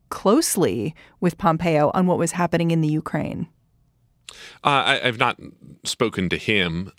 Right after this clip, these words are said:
Speaker 2: uh, but, y-, you know, I, I have spoken to people i-, inside and around the, the State Department, and, and I think it's impossible, uh, to see the,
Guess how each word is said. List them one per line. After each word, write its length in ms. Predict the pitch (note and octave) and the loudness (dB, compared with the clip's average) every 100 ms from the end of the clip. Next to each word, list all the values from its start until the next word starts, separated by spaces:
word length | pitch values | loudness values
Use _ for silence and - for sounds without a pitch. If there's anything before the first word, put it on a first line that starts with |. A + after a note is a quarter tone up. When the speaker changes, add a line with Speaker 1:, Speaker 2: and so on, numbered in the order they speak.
| - | -6
Speaker 2:
uh, 520 | F2 F2 E2 D2 - | -4 -4 -6 -8 -10
but, 380 | E2 F#2 E2+ D#2+ - - | -6 -2 -2 -4 -12 -10
y-, 140 | F#2 | -8
you 100 | F2+ | -6
know, 200 | E2 D#2+ | -6 -6
I, 220 | - F2 - | -6 -8 -4
I 100 | E2+ | -6
have 380 | - F#2 E2+ - - | -2 -4 -4 -16 -16
spoken 380 | - F#2+ E2 E2 | -8 -6 -6 -8
to 60 | |
people 500 | - F2 E2 E2 D2 - | -6 -6 -4 -6 -8 -8
i-, 140 | F2+ - | -8 -4
inside 500 | F2+ E2+ F2 D#2+ D#2 | -4 -2 -2 -2 -2
and 120 | E2 | -6
around 520 | D#2+ D#2+ D#2+ D#2 D2+ _ - - - - _ | -4 -2 -2 -4 -8 _ -20 -20 -20 -20 _
the, 360 | G2 F2 E2 - | -2 -2 -2 -4
the 100 | F#2 | -6
State 220 | - C#3 | -4 -4
Department, 460 | A2+ - D2 E2+ E2+ | -4 -4 -2 -4 -2
and, 220 | G#2+ G#2 - | -2 -2 -4
and 240 | A2+ A2 | -6 -4
I 100 | - | -4
think 220 | A#2 E3+ C3+ | -4 -4 -4
it's 120 | A2+ | -4
impossible, 1120 | G#2 - - D3 D3+ - C3+ A2+ G#2 F#2+ F2 _ _ _ _ - | -8 -10 -10 -6 -6 -4 -6 -4 -4 -4 -6 _ _ _ _ -10
uh, 420 | G2+ F2+ E2 D2+ - _ _ | -6 -4 -4 -6 -12 _ _
to 800 | - - G2+ F#2+ F#2 F2 F2 D#2+ _ - - _ _ | -8 -4 -2 0 -2 -4 -6 -8 _ -20 -20 _ _
see 680 | - - A#2 G2 F#2+ F#2 F2+ | -6 -4 -4 -2 -2 -2 -4
the, 320 | - F#2 F2+ | -4 -4 -4